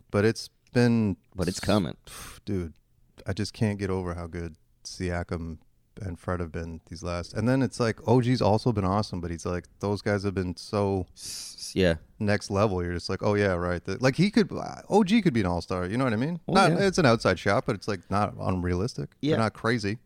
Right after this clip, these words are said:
Speaker 2: Oh, yeah.
Speaker 1: What a time to be alive. You
Speaker 2: Feels
Speaker 1: know?
Speaker 2: good, man.
Speaker 1: Feels great.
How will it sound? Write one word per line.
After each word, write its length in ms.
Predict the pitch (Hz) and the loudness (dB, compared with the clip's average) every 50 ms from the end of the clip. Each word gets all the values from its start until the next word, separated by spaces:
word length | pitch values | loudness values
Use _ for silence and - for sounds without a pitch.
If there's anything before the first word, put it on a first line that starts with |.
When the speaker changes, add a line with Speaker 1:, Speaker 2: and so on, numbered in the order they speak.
| _ - | _ 2
Speaker 2:
Oh, 120 | 131 147 | 4 4
yeah. 200 | 151 139 135 131 107 - - - _ - - - - - - - - - - - - _ _ _ _ _ _ - - _ _ _ _ | 6 6 4 2 0 -2 -8 -20 _ -20 -20 -20 -20 -20 -20 -20 -20 -20 -20 -20 -20 _ _ _ _ _ _ -20 -20 _ _ _ _
Speaker 1:
What 100 | - 165 | 2 2
a 20 | 147 | 4
time 180 | - 151 131 | 6 4 4
to 60 | 110 | 4
be 80 | 98 98 | 4 2
alive. 320 | 90 85 82 80 80 80 - - - - - - - - - - - | 2 2 2 0 -2 -4 -6 -12 -14 -14 -14 -12 -14 -14 -16 -10 0
You 60 | - | 6
Speaker 2:
Feels 180 | 180 196 202 156 | 6 8 8 8
Speaker 1:
know? 100 | 175 190 | 8 6
Speaker 2:
good, 80 | 165 127 | 8 6
man. 200 | 120 120 123 - - - - - - | 6 4 4 0 -6 -8 -10 -12 -6
Speaker 1:
Feels 180 | - 156 143 - | -2 -2 -2 2
great. 300 | - 127 110 98 85 | 4 6 6 6 4